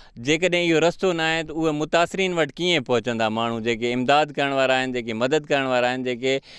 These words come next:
انسانيت دل ۾ رکندا آهن، اهي اگر انهن جي مدد ڪرن، ته اهي ڪيئن پهچندا، جڏهن رستو ئي نه آهي هتي؟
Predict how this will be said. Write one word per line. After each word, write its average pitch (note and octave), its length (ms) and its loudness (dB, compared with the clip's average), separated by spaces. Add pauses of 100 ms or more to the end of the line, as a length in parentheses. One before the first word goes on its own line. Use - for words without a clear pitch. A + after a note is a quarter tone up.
(160)
انسانيت E3 640 2
دل ۾ D#3 120 2 (160)
رکندا C#3+ 360 0
آهن، D#3 120 -4
اهي F3+ 260 4
اگر D#3+ 220 2
انهن D#3+ 280 -2
جي D#3 100 -2
مدد D#3 400 0
ڪرن، D#3 240 0
ته E3 80 -6
اهي F3+ 160 2
ڪيئن G#3 360 -2
پهچندا، C#3 420 2
جڏهن C3+ 340 0
رستو E3 180 0
ئي F3 140 2
نه B2+ 100 -2
آهي A#2 220 -2
هتي؟ D#3+ 220 0